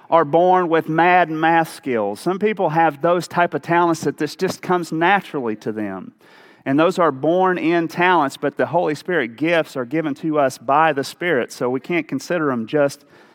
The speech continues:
talents. Tell you another thing, they're not for the elite few. They're not just for the elite few. It, it's not just for the, for the leaders of the church. It's not just for the pastors.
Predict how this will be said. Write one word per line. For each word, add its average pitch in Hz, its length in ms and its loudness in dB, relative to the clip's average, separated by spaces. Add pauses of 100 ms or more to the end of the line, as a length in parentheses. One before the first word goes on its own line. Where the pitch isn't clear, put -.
(140)
talents. 120 600 -4 (1200)
Tell 175 80 2
you 165 80 4
another 160 260 4
thing, 135 300 -2
they're 143 180 2
not 151 440 2
for 143 160 -2
the 135 140 0
elite 135 440 -4
few. 87 420 -8 (460)
They're 113 120 -6
not 123 360 0
just 139 340 -2
for 127 140 -8
the 120 140 -6
elite 117 340 -8
few. 101 320 -12 (880)
It, 127 160 0
it's 151 240 -4
not 151 260 2
just 151 300 -2
for 147 240 -2
the, 135 340 0
for 143 160 -4
the 127 100 -2
leaders 139 520 -4
of 127 100 -8
the 123 80 -8
church. 123 380 -4
It's 113 120 -10
not 143 260 -4
just 139 240 -2
for 139 140 -10
the 120 120 -10
pastors. 139 840 -4